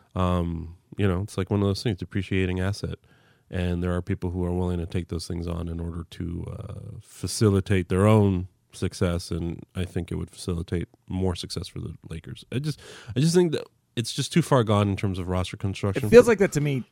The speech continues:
Speaker 2: Well, it feels too far gone too. I'm sorry, finish your point, but it feels too far gone just mentally as well.
Speaker 1: Yes. Oh, yeah.
Speaker 2: But as far as roster construction,
Speaker 1: Yeah.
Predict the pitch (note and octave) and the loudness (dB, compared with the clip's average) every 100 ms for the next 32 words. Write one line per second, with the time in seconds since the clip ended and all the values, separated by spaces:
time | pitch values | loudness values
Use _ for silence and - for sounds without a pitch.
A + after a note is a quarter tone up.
0 | - E3 C3 - - - - F3+ F#3+ G3 | 2 4 4 -2 -14 -8 -2 0 4 4
1 | - F#3+ E3 C3 D3 C#3+ D#3+ C#3+ C3+ A#2 | 4 0 0 2 0 2 2 2 0 -2
2 | G2+ - G3 G3 F3+ E3 C3 - C#3 F3+ | -4 0 6 8 8 6 4 2 2 0
3 | - D#3 C3+ C#3+ C#3 C3+ - - _ _ | 0 0 0 2 0 -2 -8 -20 _ _
4 | - D#3 A2 - - _ _ A#2+ B2+ E3+ | -2 0 0 -2 -6 _ _ -6 2 4
5 | F#3+ G#3 G2+ C#3+ C#3+ B2 G2+ - - F3 | 4 0 0 2 4 4 2 -2 0 6
6 | C#3 A2+ F3 E3+ A3+ F3 G3+ A#3 F3+ D3+ | 8 8 6 8 6 8 8 8 4 4
7 | C3 - D3+ - C3+ | 2 2 -2 0 0